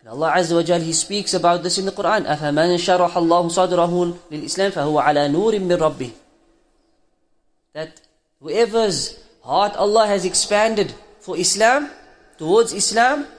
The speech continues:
then this person is upon a light from his Lord. He's upon a nur from Allah. So this type of sharh of the sadr can happen to any person, where Allah guides them. Allah grants them nur in their heart,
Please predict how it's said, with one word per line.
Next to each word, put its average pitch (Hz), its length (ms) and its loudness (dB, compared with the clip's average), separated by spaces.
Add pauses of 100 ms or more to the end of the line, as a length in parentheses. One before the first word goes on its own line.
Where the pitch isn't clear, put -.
(1400)
then 180 380 -8
this 147 160 -4
person 165 300 0
is 143 120 0
upon 151 380 0
a 127 80 -4
light 143 400 0
from 143 160 -6
his 120 220 -6
Lord. 107 260 -4 (380)
He's 127 160 -16
upon 143 320 -6
a 131 80 -4
nur 156 480 2
from 135 260 -6
Allah. 113 380 0 (960)
So 143 180 -14
this 277 320 0
type 240 240 2
of 214 200 0 (200)
sharh 233 400 0
of 185 140 2
the 185 60 0
sadr 214 340 2
can 165 180 -8
happen 156 260 -2
to 151 100 -6
any 156 200 0
person, 135 340 -2 (480)
where 143 140 -8
Allah 156 280 0
guides 135 400 0
them. 113 200 -8 (680)
Allah 160 240 -2
grants 156 340 0
them 156 220 2
nur 165 320 4
in 151 200 -2
their 139 140 0
heart, 175 360 2